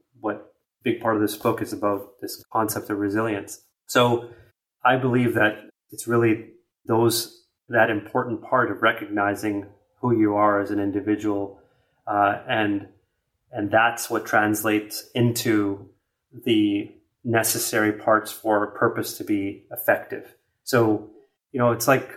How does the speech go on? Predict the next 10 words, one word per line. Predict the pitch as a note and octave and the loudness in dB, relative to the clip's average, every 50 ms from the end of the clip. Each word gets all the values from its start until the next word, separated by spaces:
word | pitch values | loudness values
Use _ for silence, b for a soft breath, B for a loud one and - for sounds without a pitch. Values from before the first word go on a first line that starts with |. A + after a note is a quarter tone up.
| - _ - | -20 _ -8
maybe | B2+ B2 A#2+ A#2+ A#2 A2 | -6 -4 -2 0 0 0
using | A2 A2+ A2 G#2+ A2 G#2+ G#2 | 0 0 0 0 0 0 0
the | G#2 G#2 G2+ | 0 0 0
analogy | G2+ G#2 G#2+ G#2+ A2 G#2+ G#2+ A2 A2 | 2 4 4 4 4 2 0 -2 -2
that | G#2+ G#2+ G#2 G#2 A2+ | 0 0 -2 -2 -2
you | A2+ | -4
can | A#2 - C#3 B2+ A#2+ A2 G#2 G2 - - - _ _ _ _ _ _ - | -2 -2 0 0 2 0 0 -2 -6 -12 -20 _ _ _ _ _ _ -4
dream | - B2 B2+ B2 B2 A#2+ | 0 2 4 4 4 4
of | A2 G2+ - - | 2 0 0 0
being, | A#2+ A2+ A2 A2 G#2+ G#2 G#2 G#2 G2+ G#2 - | 0 2 2 2 2 2 2 0 -2 -4 -8